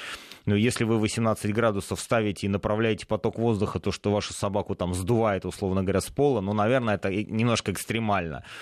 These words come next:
Но если, в принципе, идет поток холодного воздуха, большинство животных, наоборот, старается под него там подсунуть физиономию, там открыть рот для того, чтобы эффективно теплообмен вот этот увеличить.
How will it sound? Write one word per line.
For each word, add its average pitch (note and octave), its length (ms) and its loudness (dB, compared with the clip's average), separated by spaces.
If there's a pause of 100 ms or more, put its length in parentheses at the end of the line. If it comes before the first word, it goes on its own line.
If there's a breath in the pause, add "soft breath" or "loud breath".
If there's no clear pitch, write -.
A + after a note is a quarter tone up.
(360 loud breath)
Но A#2 100 4
если, B2 300 2
в - 80 -8
принципе, B2+ 400 0
идет A#2 200 2
поток A#2 320 -2
холодного A2+ 400 2
воздуха, A#2 440 2
большинство G2+ 400 0
животных, G2+ 480 0
наоборот, G2+ 400 0
старается G2+ 500 -2
под F2 160 -6
него F#2+ 240 2
там E2 180 -2
подсунуть F#2 460 -2
физиономию, G2+ 640 2
там F#2 180 0
открыть F#2+ 380 -2
рот G#2 160 2
для F2+ 140 0
того, F#2+ 200 0
чтобы E2+ 240 -4
эффективно F2+ 460 -2
теплообмен F2 560 -2
вот D#2+ 120 -4
этот D#2+ 140 -4
увеличить. D#2+ 500 -4